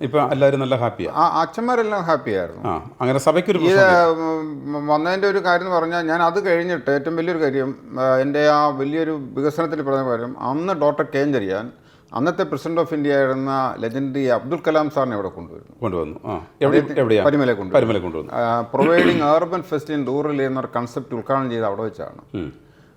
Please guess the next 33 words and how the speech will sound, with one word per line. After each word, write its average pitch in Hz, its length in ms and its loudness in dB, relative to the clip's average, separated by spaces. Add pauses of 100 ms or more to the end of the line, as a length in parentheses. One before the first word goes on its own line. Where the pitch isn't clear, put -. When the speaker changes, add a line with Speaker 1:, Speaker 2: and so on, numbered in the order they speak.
(220)
Speaker 2:
അത് 175 300 2 (120)
ഭയങ്കര 156 300 2
ഒരു 139 140 2
മൈലേജ് 107 400 -2
ആയിരുന്നു. 87 580 -14 (240)
Speaker 1:
അപ്പം, 175 480 0
ആ, 143 200 2
വാസ്തവത്തിൽ 156 720 2 (140)
ഈ 143 280 -2
പരിമല 143 520 2
എന്ന 147 500 0
വലിയ 139 400 0
ഒരു, 131 420 -2
ഒരു 127 260 0
നല്ല 127 340 -2
ഒരു 123 180 0
ബ്രാൻഡ് 113 480 0
അവിടെ 104 140 0
ഉണ്ടായി. 98 360 -4 (520)
അതിനുശേഷം 123 680 -2 (260)
അച്ഛനും 143 320 0
Speaker 2:
മറ്റ് 143 120 -6 (140)
Speaker 1:
ടീമും 104 280 0
കൂടെ. 80 180 -4
Speaker 2:
correct. 104 260 -6
Speaker 1:
അപ്പം 131 120 0
അച്ഛന് 147 220 -2
കിട്ടിയ 143 260 -2
നല്ല 123 360 -2
ഒരു 120 180 -2
ബാക്കപ്പ് 113 440 0
കിട്ടിയ 107 300 -2
Speaker 2:
correct. 92 180 -10